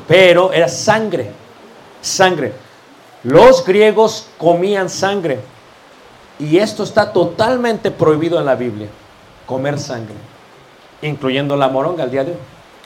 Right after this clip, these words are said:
¿Qué pasa? Ellos hacían una fiesta y todos celebraban y comían de lo sacrificado a los ídolos. De tal manera que decían, "Esto es para esto". Ellos dijeron, "Este lugar es sagrado. Se va a hacer en este día.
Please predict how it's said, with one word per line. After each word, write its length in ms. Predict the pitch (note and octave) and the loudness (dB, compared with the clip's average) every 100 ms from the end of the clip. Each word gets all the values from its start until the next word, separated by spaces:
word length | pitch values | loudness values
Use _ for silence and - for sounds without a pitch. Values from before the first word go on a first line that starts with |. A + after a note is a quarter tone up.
| - - - - - | -20 -20 -20 -20 -6
¿Qué 120 | - F#3 | -2 4
pasa? 420 | G#3 D3 E3+ C#3 - | 4 4 -2 -4 -2
Ellos 440 | G3 G#3+ A3+ A3 - | 0 4 2 2 0
hacían 380 | E3 F#3+ A3 | 0 2 2
una 180 | B3 A#3 | 4 2
fiesta 600 | F3 G3+ A3+ A#3 - A3+ | 2 0 0 2 0 0
y 80 | F#3 | -2
todos 680 | - - B3 C#4 A3 A#3+ - | -4 4 6 6 6 2 0
celebraban 720 | G#3+ F3+ F3 F#3 A3 A3+ C4 - - - | -2 0 2 2 4 2 0 -4 -16 -4
y 140 | A3+ | -2
comían 560 | - G3 F#3+ A#3 B3 B3+ | 0 0 0 0 0 2
de 100 | G#3+ | 2
lo 180 | G3+ A3+ | 4 2
sacrificado 960 | - B3 A3+ B3 B3+ A#3 - A3+ A3+ A#3+ | 2 2 2 0 0 -2 2 6 6 6
a 40 | |
los 200 | G3+ C#3+ | 4 2
ídolos. 500 | C#4 C4+ - - - - - - - - - - | 0 2 2 -2 -12 -18 -20 -20 -20 -20 -20 -10
De 120 | C3+ D#3+ | -4 2
tal 260 | G3+ A3+ | 4 6
manera 340 | A3 G#3+ A3+ G#3+ | 4 4 4 4
que 100 | F3+ | 2
decían, 320 | E3 F#3+ F3+ | 2 0 2
"Esto 360 | A#3 B3 - A#3+ | 2 2 4 4
es 120 | - | 4
para 180 | G3 G#3 | 2 2
esto". 260 | - C#3+ - - - - | 0 -6 -8 -18 -20 0
Ellos 320 | G3 B3 C4 - - | 2 2 0 -8 -10
dijeron, 420 | E3+ D#3 G3+ G#3+ - | -6 2 4 4 4
"Este 360 | A#3 B3+ - | 4 4 4
lugar 360 | B3 G3+ G#3+ A3+ | 4 6 6 6
es 140 | A3+ | 6
sagrado. 580 | - F#3+ F3+ G#3+ A3 D3 B2+ - - - - - | 4 4 6 6 6 2 -6 -16 -20 -20 -20 -20
Se 260 | - - F#3+ | -10 0 4
va 100 | G#3+ | 6
a 20 | |
hacer 240 | A3 B3+ A3 | 6 6 4
en 140 | G#3 | 4
este 300 | G#3+ - G3+ | 2 2 0
día. 320 | A3 A#3 D3 | 4 4 4